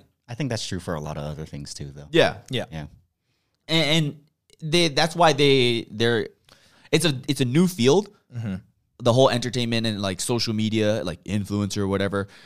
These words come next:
Speaker 2: And people are just like, "Wow, I see this person so much. Their life must be so good." 'Cause you don't know everything that's going on. You just instantly are just like, "They must be, like, making YouTube money, partying all the time, having so much fun, doing all this stuff.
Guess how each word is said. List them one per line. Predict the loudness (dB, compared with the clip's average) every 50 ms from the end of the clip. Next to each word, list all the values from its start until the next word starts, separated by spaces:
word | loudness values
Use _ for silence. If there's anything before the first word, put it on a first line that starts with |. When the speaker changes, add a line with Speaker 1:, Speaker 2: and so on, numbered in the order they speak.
| -20 _ _ -6
Speaker 2:
And | -4 -4 -4 -4
people | -4 -2 0 0 -2
are |
just | -2 -4 -6
like, | -6 -8 -8
"Wow, | -4 0 2 2 4 4 2 2 2 2 0 -2 -2 -4 -8 -12 -14 _ _ -8
I | -4 -4 -4
see | -2 -2 -2 -2
this | -2 -4 -6
person | -4 -6 -6 -6 -6 -8
so | -10 -8 -6 -2 -2 0 0 0
much. | 0 2 2 2 0 0 -2
Their | -2 0 2
life | 2 2 0 0 -2
must | -4 -4 -4 -4
be | -6 -6
so | -4 -2 0 2 2 2
good." | 0 0 -2 -2 -2
'Cause | -4 -4 -2
you | 2 2
don't | 2 2 2 -2 -2 2
know | 4 4 6 6 4 2
everything | 2 0 -2 -4 -4
that's | -6 -6 -6 -4
going | -4 -2 -2 -2 -2
on. | -4 -6 -4 -2
You | -2 0
just | 0 0 -2 -4 _ _ _ -8
instantly | -8 -8 -8 -6 -6 -4 -2 0 2 2
are | 0
just | 0 -2 -4 -2
like, | -2 -2 -2 -2 -10 -18 -12 -6
"They | -4 -2
must | 0 -2 -2 -4 -4
be, | -6 -6 -6
like, | -6 -8 -10 -12 -18 -20 -20 -20 _ _
making | -6 -4 -4 -4 -4 -4 -2
YouTube | 0 0 0 0 -4 -8 -8 -4
money, | 0 2 2 2 2 2 0 0 0 -2 -4 -6 -8 -14 -20 _ -10
partying | -4 -2 0 0 0 0 2
all | 4 4 4 4
the | 2
time, | 2 2 4 4 2 0 0
having | 0 0 0 0 -2 -2
so | 0 2
much | 2 2 0 -2
fun, | -4 -2 0 2 2 2 2 2
doing | 0 0 0 0
all | -2 -2 -2
this | -2 -2 -4
stuff. | -4 -2 0 0 0 0 -2